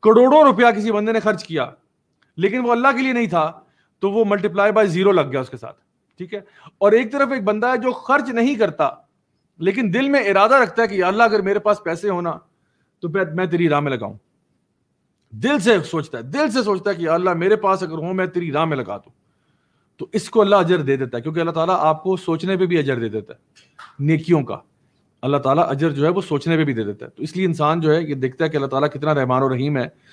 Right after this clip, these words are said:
कि अगर मैं और आप अभी एक एक्सरसाइज करते हैं, मैं और आप अभी इसी वक्त ये सोचते हैं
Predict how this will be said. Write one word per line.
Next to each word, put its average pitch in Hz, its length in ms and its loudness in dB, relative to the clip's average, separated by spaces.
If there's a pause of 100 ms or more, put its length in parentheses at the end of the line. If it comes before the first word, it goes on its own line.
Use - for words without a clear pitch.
(240)
कि 185 40 4
अगर 190 300 6
मैं 202 140 6
और 233 120 6
आप 208 160 6
अभी 220 160 2
एक 208 120 0
एक्सरसाइज 165 360 0
करते - 260 -8
हैं, 135 80 -16 (460)
मैं 196 160 4
और 233 120 6
आप 226 180 6
अभी 240 240 2 (160)
इसी 247 220 -4
वक्त 160 280 -2
ये 202 80 -4
सोचते 175 360 -4
हैं 170 120 -6